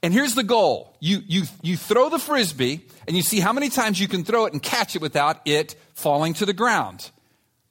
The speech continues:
Yes, I know, simple games for simple minds. But believe it or not, it entertained us for hours. And I laughed so hard. Why, you asked, did I laugh so hard? Well, here's the deal.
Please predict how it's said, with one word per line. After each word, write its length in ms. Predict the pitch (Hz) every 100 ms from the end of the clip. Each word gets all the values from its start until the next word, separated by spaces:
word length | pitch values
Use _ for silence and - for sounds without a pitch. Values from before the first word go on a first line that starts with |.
| _ -
Yes, 180 | 123
I 100 | 151
know, 140 | 131 101
simple 380 | - 160 160 143
games 340 | 139 135 123
for 140 | -
simple 340 | 110 117 110 131
minds. 520 | 101 87 95 - - _ _ - _ _ _ _ _ _ _ _
But 160 | 185 147
believe 280 | 151 175 180
it 60 |
or 60 | 175
not, 280 | 160 190 - - _ -
it 200 | - 156
entertained 560 | 185 160 151 - 170 123
us 260 | 113 107 - -
for 400 | - - 131 - -
hours. 680 | 131 123 123 107 104 101 - - - -
And 140 | 165 -
I 220 | 180 190
laughed 400 | 156 151 143 -
so 760 | - - 220 170 170 175 165 160 - -
hard. 800 | - 220 226 180 139 98 110 - _ _ _ _ _ _ _ _ _
Why, 320 | 117 139 214
you 240 | 180 147 139
asked, 220 | 117 -
did 80 | 120
I 100 | 110
laugh 300 | 113 104 104
so 180 | 120 123
hard? 280 | 175 95
Well, 80 | 107
here's 180 | 147 165
the 100 | 147
deal. 220 | 117 90